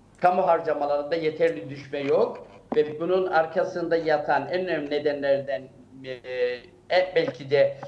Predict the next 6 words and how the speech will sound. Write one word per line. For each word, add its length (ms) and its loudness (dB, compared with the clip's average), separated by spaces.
birinci 380 2
aşamada 520 0
söyleyebileceğim 1200 0
toplumda 920 2
enflasyon 1000 0
beklentisi 1300 0